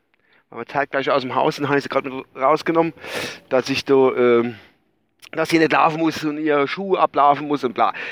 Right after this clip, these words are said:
Egal, das ist jetzt alles Dummgeschwätz. Ich muss jetzt da an der Ampel grad mal Halle, äh, beziehungsweise an der Kreuzung Halle. Hat mich ein bisschen konzentrieren müssen, deswegen nur so sinnloses Gebrabbel. Was jetzt aber kommt, ist, äh,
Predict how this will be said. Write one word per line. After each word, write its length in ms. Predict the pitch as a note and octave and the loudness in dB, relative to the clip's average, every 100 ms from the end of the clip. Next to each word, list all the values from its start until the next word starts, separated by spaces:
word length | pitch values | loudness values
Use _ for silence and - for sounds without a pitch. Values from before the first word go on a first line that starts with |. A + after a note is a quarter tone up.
| C#3+ | 0
Egal, 260 | F3 G#3 | 2 4
das 160 | F#3+ F#3 | 2 -2
ist 100 | G3 | -4
jetzt 160 | F3+ E3+ | -2 0
alles 160 | D#3 | -2
Dummgeschwätz. 500 | A3 B3+ - G3+ - | -4 -10 -4 -4 -4
Ich 140 | F3 E3 | -8 -6
muss 140 | E3+ | -6
jetzt 160 | D#3 D#3+ | 0 2
da 60 | |
an 60 | C#3+ | 4
der 100 | C3+ | 2
Ampel 180 | D3+ C#3 | 0 0
grad 160 | C#3+ | 0
mal 160 | C3+ A#2+ | 2 4
Halle, 220 | F3 F3 - - | 4 2 -2 -10
äh, 100 | A#2 | -8
beziehungsweise 460 | A2 C#3+ C3 B2 B2 | -4 -2 0 0 0
an 80 | |
der 80 | A#2+ | 0
Kreuzung 380 | B2 C3 C3 - | 2 2 2 0
Halle. 260 | C#3 D3+ - - - - - - | 2 2 -2 -12 -20 -20 -20 -10
Hat 160 | - A#2+ | -6 -4
mich 120 | A#2 | -6
ein 40 | - | -8
bisschen 160 | A2 | -4
konzentrieren 420 | A#2+ A2+ A#2+ C3 | -2 2 4 4
müssen, 120 | B2 A2 | 4 2
deswegen 380 | B2+ B2 A#2 A2+ | 0 2 2 4
nur 160 | A2+ | 2
so 300 | A2 G#2+ G#2+ | 2 2 2
sinnloses 420 | - A#2 A2 G#2+ | 0 -2 -2 -4
Gebrabbel. 400 | - A2 G#2+ G#2+ | -6 -2 -2 2
Was 240 | C3 G#3 - | 2 2 4
jetzt 240 | A#3 - | 2 2
aber 220 | G#3 A3 | 0 2
kommt, 300 | G3 G3+ G3+ | 4 0 0
ist, 420 | - G3 - - G3 | -6 -8 -8 -6 0
äh, 340 | F3 F3 | 2 2